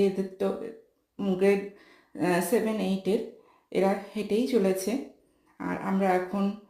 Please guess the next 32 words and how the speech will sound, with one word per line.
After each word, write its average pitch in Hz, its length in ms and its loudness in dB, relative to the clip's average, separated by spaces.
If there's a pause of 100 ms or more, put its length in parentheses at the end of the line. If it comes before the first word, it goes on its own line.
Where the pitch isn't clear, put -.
(320)
উম, 185 200 -2
যেহেতু 202 320 0
বাসে 202 360 2
যায় 247 240 2
না, 208 160 0 (380)
সেই 240 180 0
জন্য 226 240 2
আমরা 202 320 0
এদেরকে 190 460 0 (240)
গাড়িতেই 180 380 2
পিক - 220 -6
আপ 165 200 -6
করে 180 180 0
নিয়ে 269 280 4
যাব। 82 200 -6 (580)
তাই 208 140 -2
আমরা 202 220 -2
দাঁড়িয়ে 196 380 0
আছি, 196 240 0
ভাবলাম 196 360 0 (340)
এই 196 120 0
ভিডিওটা 190 460 0
আপনাদের 185 280 -4
সাথে 190 240 -6
শেয়ার 180 340 -2
করি। 185 300 -2 (540)
আজকে 185 320 -6 (200)
এখানে 190 220 -4 (280)
স্কুলের 190 400 -2
শেষ 190 260 0 (120)
দিন, 240 140 2 (320)
আবার 180 300 -2